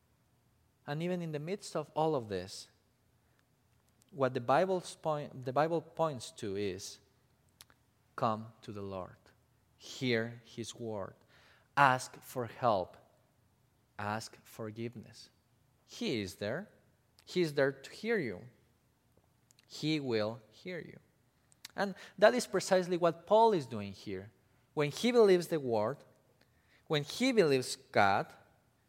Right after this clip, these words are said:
he acts like he is believing God. So, uh, he feeds his stomach. And he's doing a display of public, uh, believing.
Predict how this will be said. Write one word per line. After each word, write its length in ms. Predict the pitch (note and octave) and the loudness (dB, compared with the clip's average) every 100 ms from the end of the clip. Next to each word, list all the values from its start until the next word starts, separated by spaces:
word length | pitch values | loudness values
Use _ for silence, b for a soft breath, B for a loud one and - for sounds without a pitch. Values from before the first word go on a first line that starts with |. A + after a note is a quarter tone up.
| _ _ _ _ - | _ _ _ _ -14
he 300 | - F3 - | -4 -4 2
acts 540 | D3+ D3+ B2 - - - _ _ _ _ _ _ _ | 6 6 6 -2 -18 -18 _ _ _ _ _ _ _
like 220 | A#2+ G#2+ | -10 -10
he 280 | - - A2 | -10 -8 -8
is 120 | G#2+ | -8
believing 440 | - G2+ G2 G2 F#2+ | -10 -10 -10 -10 -10
God. 240 | F#2+ F2+ F#2+ _ b b b b | -10 -10 -14 _ b b b b
So, 440 | - D#3+ C3+ C#3+ - B B _ _ _ _ - - | 0 2 2 0 -10 B B _ _ _ _ -20 -8
uh, 180 | A#2+ A2+ | -4 -4
he 200 | A#2 D3 | -4 -8
feeds 520 | - - B2+ B2 - - | -6 -2 0 -2 -10 -16
his 220 | - D3 | -14 -10
stomach. 500 | D#3+ - G3+ F3 - - _ _ _ _ b b | -10 -6 -6 -6 -12 -20 _ _ _ _ b b
And 140 | F3 | -4
he's 220 | - G3+ D#3+ | 2 2 4
doing 260 | F3+ F3 | 0 2
a 60 | E3+ | 0
display 720 | D#3 - - F3+ G3+ A3 G3 | -2 -6 -2 2 4 2 0
of 340 | D3 C#3+ D3+ - b b b b | 2 2 2 -6 b b b b
public, 500 | - E3+ D#3+ E3+ - - - | 2 2 2 -2 -6 -20 -16
uh, 160 | C#3+ C3 | -10 -6
believing. 480 | C#3+ E3+ A3+ C3+ | -2 0 0 -2